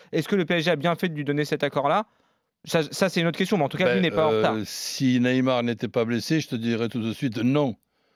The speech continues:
Speaker 2: Mais à partir du moment où il est, euh, blessé, plutôt que de le voir rentrer et faire, et faire la gueule, s'il peut donc, euh,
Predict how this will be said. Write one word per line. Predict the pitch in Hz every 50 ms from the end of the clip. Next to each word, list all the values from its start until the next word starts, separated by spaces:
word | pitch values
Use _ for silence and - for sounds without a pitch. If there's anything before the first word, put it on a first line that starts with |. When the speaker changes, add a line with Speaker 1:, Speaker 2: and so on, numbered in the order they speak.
| _ _ _ _ -
Speaker 2:
Mais | 110 110
à | 104
partir | - - 120 - - 135 120
du | 117
moment | 123 123 123 127 135 139 139 135 131
où | 127
il | 123
est, | 127 127 127 127 127 127
euh, | 127 127 127 123 123 123 123 113
blessé, | 113 113 110 107 117 127 123 113 123 135
plutôt | 127 - - 117 - - 127
que | 107 - 131
de | 113 123
le | 123 127
voir | 117 131 131 131
rentrer | 123 127 131 127 - 139 135 127
et | 113
faire, | - 135 131 123 123 123 123
et | 120 123 120
faire | - - 131 127 127
la | 127 127
gueule, | 127 135 135 127 104 - - _ _ - - _
s'il | _ - - - 139 131 127 113
peut | - 135 139 143 139 131 127 123
donc, | 113 123 131 131 127 113 -
euh, | 120 120 120 120 113